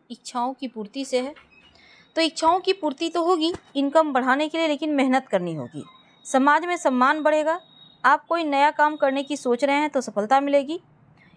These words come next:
यानी यहाँ पर शुभ फल अगर आप चाहते हैं तो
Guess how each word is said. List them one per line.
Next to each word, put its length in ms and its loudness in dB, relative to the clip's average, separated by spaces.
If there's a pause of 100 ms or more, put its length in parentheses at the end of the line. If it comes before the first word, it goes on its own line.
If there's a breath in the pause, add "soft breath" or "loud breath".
यानी 160 2
यहाँ 320 2
पर 120 2
शुभ 300 -6
फल 300 0 (100)
अगर 160 4
आप 220 2
चाहते 320 -2
हैं 180 -2
तो 160 2